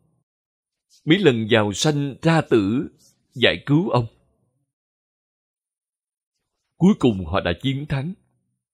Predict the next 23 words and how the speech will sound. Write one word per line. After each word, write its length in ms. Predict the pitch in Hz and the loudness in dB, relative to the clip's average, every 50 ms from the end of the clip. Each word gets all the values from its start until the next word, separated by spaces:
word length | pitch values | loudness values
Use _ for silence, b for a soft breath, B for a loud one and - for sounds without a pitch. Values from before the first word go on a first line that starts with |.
| _ _ _ _ _ _ _ _ _ _ _ _ _ _ | _ _ _ _ _ _ _ _ _ _ _ _ _ _
Ông 220 | _ 165 165 160 151 | _ 2 2 4 0
nhìn 340 | 135 120 110 104 101 - _ | 0 -2 -2 -4 -6 -8 _
binh 220 | 175 160 147 143 | -4 -2 -2 -2
sĩ 280 | - - 107 92 92 110 | -2 0 -2 -2 -2 -4
này 360 | 143 143 101 92 87 82 - _ | -4 -4 -4 -4 -6 -12 -14 _
và 120 | - 104 90 | 0 0 0
nói, 300 | 82 95 98 127 180 190 _ _ _ _ _ _ _ _ | 0 -2 -2 -4 -4 -8 _ _ _ _ _ _ _ _
"Ây 160 | - 127 113 | -6 -6 -4
da, 400 | - 120 117 110 110 110 104 98 b b b b b b b b _ | -4 -4 -4 -4 -4 -6 -8 -10 b b b b b b b b _
trước 120 | - 226 - - | 0 0 2 2
đây 300 | - 135 123 123 123 120 - | 0 2 2 0 -2 -2 0
ta 100 | - 135 - | -2 -2 -2
cũng 180 | - 113 113 117 - | -2 -6 -6 -6 -2
không 260 | - 156 160 156 135 - | 0 0 0 0 -2 -2
chiếu 200 | - 143 160 170 - | 0 0 0 0 2
cố 260 | - 147 143 180 220 202 | 2 2 2 4 0 2
ngươi 340 | 160 147 139 131 127 113 - - | 4 4 4 4 2 -2 -4 -2
chu 180 | 160 147 131 | -2 -2 2
đáo. 300 | 117 120 113 120 185 202 - _ _ _ _ _ _ _ _ _ _ _ _ _ _ _ _ _ _ _ _ _ | 2 0 0 0 -4 -6 -10 _ _ _ _ _ _ _ _ _ _ _ _ _ _ _ _ _ _ _ _ _
Tại 100 | 147 151 | 2 2
sao 220 | 151 - 170 165 | 4 4 4 4
ngươi 160 | 160 160 170 | 6 4 4
lại 120 | 139 127 | 4 4